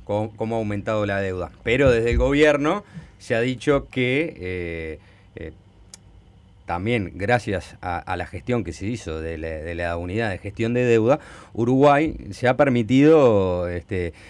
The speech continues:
otras capacidades, ¿no? Para el endeudamiento, otras condiciones, hay vencimientos a largo plazo, hay tasa fija, hay deuda en moneda nacional, se ha desdolarizado. Es decir, como que Uruguay en ese sentido tiene, sí,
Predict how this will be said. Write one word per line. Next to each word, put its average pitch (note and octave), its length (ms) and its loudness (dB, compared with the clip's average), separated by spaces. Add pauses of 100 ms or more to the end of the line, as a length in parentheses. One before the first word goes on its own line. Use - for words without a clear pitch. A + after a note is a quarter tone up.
(340)
otras C3 320 2
capacidades, A2 800 -2
¿no? A#2+ 180 -2
Para G2+ 160 0
el F#2 60 -2
endeudamiento, A2 760 0
otras G#2+ 300 -4
condiciones, A#2+ 800 2
hay G2+ 100 -2
vencimientos G2 640 -6
a F2 80 -8
largo F2+ 240 -6
plazo, A2+ 420 0
hay F#2 120 -4
tasa F2 260 -12
fija, A2 360 -6
hay F#2 80 -4
deuda F#2+ 260 -4
en F2 40 -8
moneda F#2 300 -6
nacional, G#2 460 -2
se G#2+ 100 -4
ha G2+ 80 0
desdolarizado. F#2+ 1000 2 (240)
Es - 60 -20 (100)
decir, A#2 160 -4
como B2 240 -2
que C3 80 -2
Uruguay D#3+ 480 4
en D#3 120 0
ese D#3 200 -6
sentido D#3+ 480 2
tiene, A2 400 2
sí, - 320 2